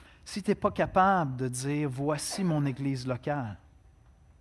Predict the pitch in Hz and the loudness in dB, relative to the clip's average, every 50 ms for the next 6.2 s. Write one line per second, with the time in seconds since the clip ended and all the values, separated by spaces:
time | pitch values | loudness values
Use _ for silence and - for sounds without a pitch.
0 | - - - - _ - _ _ - - - - - - - - - - - - | -20 -20 -20 -20 _ -20 _ _ -20 -20 -20 -20 -20 -20 -20 -20 -20 -20 -20 -20
1 | - - - 190 202 190 196 - - 208 202 185 165 147 143 131 131 139 151 - | -20 -10 -4 -4 -4 -4 -4 -4 -2 0 0 0 0 0 0 0 0 -2 -2 -2
2 | - - - 135 131 120 123 123 - 135 117 127 120 127 139 135 - - - 131 | -4 -12 -8 -6 -4 -4 -4 -4 -6 -8 -6 -6 -6 -6 -6 -8 -8 -8 -6 -6
3 | 113 110 - 131 117 - 117 113 120 107 110 101 - - - 127 - _ - _ | -6 -6 -6 -8 -8 -8 -8 -8 -8 -10 -10 -12 -12 -14 -16 -16 -20 _ -20 _
4 | - - - _ - _ - - - - _ - - - _ - _ _ - _ | -20 -20 -20 _ -20 _ -20 -20 -20 -20 _ -20 -20 -20 _ -20 _ _ -20 _
5 | - - - - - _ _ _ - - _ _ - 127 131 131 156 151 139 135 | -20 -20 -20 -20 -20 _ _ _ -20 -20 _ _ -10 -10 -8 -6 -6 -6 -4 -4
6 | 139 151 - | -6 -6 -8